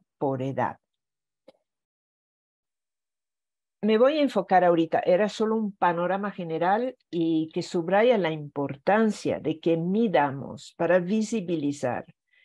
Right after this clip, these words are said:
eh, la salud, visibilizar las necesidades en salud y medir los progresos, los avances y los retos, la importancia de desglosar siempre, por lo menos por sexo.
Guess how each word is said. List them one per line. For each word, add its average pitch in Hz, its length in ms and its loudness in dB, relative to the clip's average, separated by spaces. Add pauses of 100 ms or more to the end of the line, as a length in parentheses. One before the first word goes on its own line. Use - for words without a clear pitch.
(220)
eh, 139 680 -2
la 147 280 0
salud, 151 500 0 (140)
visibilizar 156 960 -4
las 180 300 0
necesidades 151 840 -2
en 143 120 -6
salud 151 400 -4 (260)
y 190 160 -2
medir 175 580 0
los 131 220 -8
progresos, 147 800 -2
los 139 280 -4
avances 147 640 -4 (360)
y 220 180 4
los 170 200 2
retos, 143 580 -4 (260)
la 175 140 0
importancia 180 680 0
de 151 180 -2
desglosar 156 960 -2
siempre, 147 640 -2
por 170 240 0
lo 180 120 0
menos 226 340 -4
por 135 220 -8
sexo. 220 640 -2